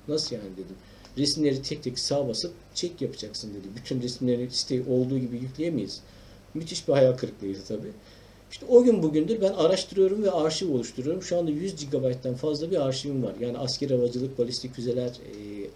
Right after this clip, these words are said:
anti balistik füzeler, balistik füze savunma sistemleri. Ancak son beş altı yıldır da özellikle balistik füzeleri araştırdığım için bu kitap aslında böyle bir altı yedi yıllık bir araştırmanın bir yıllık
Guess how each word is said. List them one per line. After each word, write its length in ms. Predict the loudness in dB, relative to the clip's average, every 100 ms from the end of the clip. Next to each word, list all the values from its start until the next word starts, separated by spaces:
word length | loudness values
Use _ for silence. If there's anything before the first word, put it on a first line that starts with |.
| -8
anti 300 | -6 -2 -2
balistik 300 | -2 -4 -8
füzeler, 480 | -4 -2 0 0 0
balistik 340 | -2 -6 -8
füze 140 | -8
savunma 280 | -4 -2 -2
sistemleri. 540 | -6 -6 -6 -4 -6 -8 -14 -20 -20 -20 -10
Ancak 400 | 0 4 4 4 -2 -20 -18
son 480 | -12 0 2 2 2
beş 220 | 0 0
altı 340 | -2 -4 -4 -2
yıldır 500 | 4 4 4 0 0
da 60 |
özellikle 680 | 2 4 6 4 2 -2 4
balistik 380 | 4 4 -4 -4
füzeleri 380 | -4 0 0 2
araştırdığım 560 | 0 0 -2 -2 -4
için 240 | -4 -4 -4
bu 60 |
kitap 240 | -4 -4 -2
aslında 360 | -2 -2 -4
böyle 180 | -4 -2
bir 80 | 0
altı 360 | 2 2 2
yedi 160 | -2 0
yıllık 380 | 0 2 0 -2
bir 180 | -2 -2
araştırmanın 600 | -2 -4 0 0 0 -4 -12 -20 -20 -20 -18 -14
bir 360 | -8 0 2 4
yıllık 360 | 6 4 2